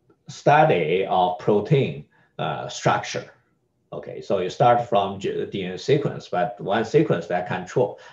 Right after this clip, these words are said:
can control the, uh, the, the, the protein generation, right? We know protein structure is three-dimensional, so there's a not, a lot of possibilities.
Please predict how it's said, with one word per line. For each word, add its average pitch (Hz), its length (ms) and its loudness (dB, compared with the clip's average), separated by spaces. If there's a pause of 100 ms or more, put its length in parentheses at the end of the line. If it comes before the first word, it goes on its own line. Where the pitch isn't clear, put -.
can 101 220 -4
control 101 680 0 (380)
the, 82 340 0 (420)
uh, 76 440 -8
the, 82 320 -2
the, 87 160 -4
the 85 80 -6
protein 98 720 -2 (400)
generation, 107 720 2
right? 71 120 -6
We 87 80 -6
know 110 140 0
protein 143 420 2
structure 104 600 -2
is - 400 -8
three-dimensional, 101 880 -2 (100)
so 98 160 -6
there's 123 280 2
a 143 120 4
not, 117 320 0
a 107 160 0
lot 120 300 6
of 107 180 2
possibilities. 107 800 -2